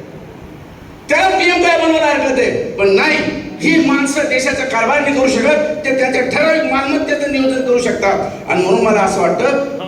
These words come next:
बुद्धी, ज्ञान, नीतीची कास धरली पाहिजे. आणि समाजामध्ये अशी माणसं आहेत, ते गरीब आहेत, ते पाप करत नाही, ते चोऱ्या करत नाही, ते अत्याचार करत नाही,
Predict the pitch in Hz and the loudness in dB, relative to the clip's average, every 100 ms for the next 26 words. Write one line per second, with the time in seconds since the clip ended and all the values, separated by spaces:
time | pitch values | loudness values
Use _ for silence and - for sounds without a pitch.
0 | - 165 - - 175 185 196 180 175 185 | -6 -4 0 0 2 4 4 4 2 0
1 | 180 170 - 139 135 - 160 139 - 220 | 0 0 0 0 -2 0 2 2 2 2
2 | 226 226 - 160 160 165 170 180 180 175 | 2 -2 -2 -2 0 0 0 0 0 0
3 | 160 151 - 156 143 - - 143 - 233 | -2 -4 -2 -2 -2 -4 -4 -4 0 2
4 | 233 - - - 185 160 - 208 202 214 | 0 0 -6 -2 0 0 2 2 2 2
5 | 240 240 190 175 165 - - 196 214 247 | 2 2 0 0 -2 -2 0 0 0 2
6 | 247 247 208 185 180 185 180 202 - 240 | 2 2 0 2 2 2 2 0 0 0
7 | 247 262 - - - 202 202 190 196 196 | 2 0 0 -2 -2 0 0 0 0 2
8 | - 262 262 | 2 2 2